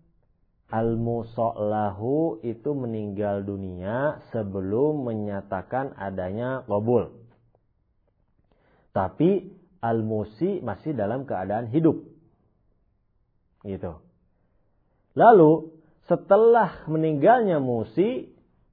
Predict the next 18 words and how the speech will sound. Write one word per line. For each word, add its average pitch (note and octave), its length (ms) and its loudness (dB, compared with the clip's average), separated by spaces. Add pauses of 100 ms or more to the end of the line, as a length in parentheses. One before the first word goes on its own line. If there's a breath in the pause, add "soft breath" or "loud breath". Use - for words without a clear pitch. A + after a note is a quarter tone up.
(920)
ini D3+ 240 -2
bagaimana? C#3 560 -6 (1120)
Gitu. G2+ 400 -4 (960)
Ya. F#2+ 320 -10 (1200)
Eh, F#2 680 -4 (540)
nah, A2+ 240 0
di B2 240 2
sini F#3 480 0
ahli C3+ 320 0
waris C#3+ 560 4 (720)
daripada A#2 920 0
al-musallah A2 1120 0
atau A2+ 300 -6
orang A2 240 -6
yang A2 100 -8
menerima G#2+ 260 -6 (120)
wasiat G#2 340 -8
itu, F3+ 560 -4